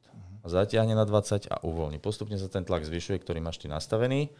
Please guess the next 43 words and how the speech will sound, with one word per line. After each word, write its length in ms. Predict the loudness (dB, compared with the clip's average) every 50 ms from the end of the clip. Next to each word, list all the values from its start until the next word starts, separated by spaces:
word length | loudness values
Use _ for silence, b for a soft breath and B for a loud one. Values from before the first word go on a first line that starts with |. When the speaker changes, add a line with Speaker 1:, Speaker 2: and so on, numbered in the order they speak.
| b b b b b
Speaker 2:
a 100 | -6 -6
je 80 | -2
tam 160 | 0 0 2 2
osem 240 | 2 2 0 0
takých 320 | -2 -2 -4 -4 -8 -8 -6
cyklov. 460 | -6 -8 -6 -6 -6 -6 -6 -6 -8
A 80 | -10 -8
to 80 | -6 -2
sa 160 | -2 0 0
opakuje 400 | -2 -2 -2 -4 -4 -2 -2 -2
niekoľkokrát. 540 | -2 -2 -2 -4 -4 -6 -4 -4 -2 -4 -2
V 80 | 0 0
tom 80 | 0
sak-, 400 | 2 4 4 4 4 0 -4 0
e, 320 | 2 4 6 6 6 4 4
Katsu 560 | 4 4 2 2 2 0 0 0 0 0 -4
Cycle 880 | -2 2 4 4 4 2 2 2 4 6 6 8 6 6 4 4 0 -4 -6 -8 -14 _ _ _ _ _ _ _ _ _ _ _ _ _ _ _ _ _ _
tam, 260 | 0 2 2 2 2 0 0 0 0 0 -2
čo 160 | -2 0 2
ja 140 | 2 2 2
viem, 320 | 2 2 2 2 0 -2 -4
je, 380 | -4 -4 -4 -4 -2 -2 -2 -2 -2 -2 -2 -4
že 80 | -6 -8
ti 80 | -8
to 100 | -6 -4
zaťahuje 400 | -2 -2 -2 0 0 -2 0 -2
na 160 | -2 0 -2 -2
tridsať 760 | -2 -2 -4 -4 -4 -2 -2 0 0 2 0 -2 -4 -6 -6
alebo 240 | -6 -6 -4 -4 -4
až 160 | -4 -4 -2
na 100 | 0 0
minútu 540 | 2 2 2 0 0 0 2 2 2 2 2 B B B B B
a 80 | B -8
zase 220 | -6 -4 -2 -2
sa 80 | -2 0
to 100 | 0 0
uvoľní 280 | 0 0 0 0 0 0
na 80 | 0
dvadsať 400 | 0 -2 -2 -2 -4 -4 -4 -4
sekúnd. 160 | -4 -6 -8
To 100 | -8 -6
znamená, 320 | -4 -2 -2 0 0 0 0
že, 220 | 0 0 -2 -2